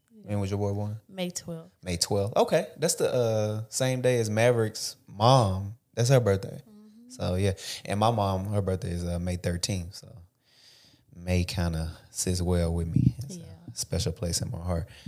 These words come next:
Speaker 2: But anyway, um, you had your baby in twenty eighteen. When you first found out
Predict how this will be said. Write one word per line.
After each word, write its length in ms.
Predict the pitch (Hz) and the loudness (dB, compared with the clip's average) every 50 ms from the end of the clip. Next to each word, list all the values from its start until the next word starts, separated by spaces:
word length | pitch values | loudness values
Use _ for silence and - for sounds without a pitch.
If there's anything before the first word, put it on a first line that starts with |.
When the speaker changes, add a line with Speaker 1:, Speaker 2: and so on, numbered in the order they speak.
| 120 - - - | -16 -16 -6 0
Speaker 2:
But 80 | 110 143 | 4 6
anyway, 320 | 139 120 104 95 92 87 92 101 - _ _ _ _ _ _ _ _ _ _ _ _ _ _ _ - - | 6 6 6 4 2 2 0 -6 -12 _ _ _ _ _ _ _ _ _ _ _ _ _ _ _ -4 2
um, 560 | 90 90 87 90 90 90 87 87 90 104 113 - _ _ _ _ _ _ | 4 4 6 6 4 2 0 -2 -4 -6 -8 -12 _ _ _ _ _ _
you 120 | 107 107 | 4 6
had 120 | 107 101 98 | 6 6 6
your 80 | 101 | 4
baby 260 | 95 98 98 95 92 92 | 4 4 4 4 2 0
in 80 | 95 | -2
twenty 300 | 95 - 98 95 92 92 | -2 -2 -2 -2 -2 -2
eighteen. 560 | 90 87 85 - - - 92 87 85 82 87 - _ _ _ _ _ _ _ _ _ | -2 -2 -2 -4 -4 -4 -4 -6 -6 -8 -10 -14 _ _ _ _ _ _ _ _ _
When 140 | 107 110 | -4 0
you 100 | 107 117 | 0 0
first 280 | 117 - 123 117 113 - | 2 2 2 2 2 2
found 240 | 113 110 107 107 107 | 0 0 0 2 2
out 360 | 104 98 95 95 101 104 - | 2 2 2 0 -2 -4 -8